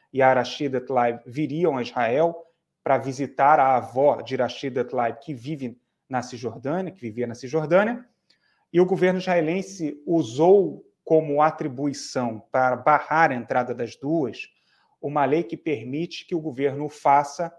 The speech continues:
contra pessoas que já apoiaram ou que apoiam o boicote a Israel.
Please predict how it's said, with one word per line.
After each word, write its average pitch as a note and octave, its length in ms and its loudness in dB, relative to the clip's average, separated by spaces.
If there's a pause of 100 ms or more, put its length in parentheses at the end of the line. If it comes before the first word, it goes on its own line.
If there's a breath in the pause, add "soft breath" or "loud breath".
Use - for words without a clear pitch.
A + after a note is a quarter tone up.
(360)
contra F3 340 -2
pessoas E3+ 720 -2 (580)
que E3 200 -2
já D3 640 4 (420)
apoiaram E3+ 920 6
ou G3+ 180 6
que G3 200 -2
apoiam F#3 880 2 (200)
o E3 140 0
boicote F#3 760 2
a F3+ 40 -2
Israel. C#3+ 420 -8